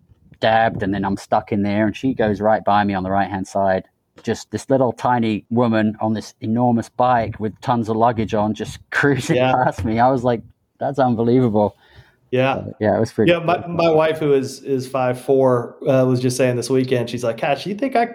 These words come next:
Speaker 2: I could ride, you know, maybe start off on something small?" And I was like, "Yeah, let me show you Jocelyn."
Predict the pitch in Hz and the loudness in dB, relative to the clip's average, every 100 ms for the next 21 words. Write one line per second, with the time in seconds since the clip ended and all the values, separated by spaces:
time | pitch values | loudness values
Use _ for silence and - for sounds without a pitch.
0 | - - 202 202 196 196 196 190 180 143 | -6 -4 -2 0 0 0 -2 0 0 2
1 | 143 151 156 156 156 151 143 151 147 - | 0 0 2 2 0 -2 -2 -4 -4 0
2 | 156 165 165 127 123 117 120 117 113 123 | 2 4 2 2 2 0 2 2 2 0
3 | 131 151 156 127 123 113 123 123 | 0 0 2 2 0 -2 -6 -10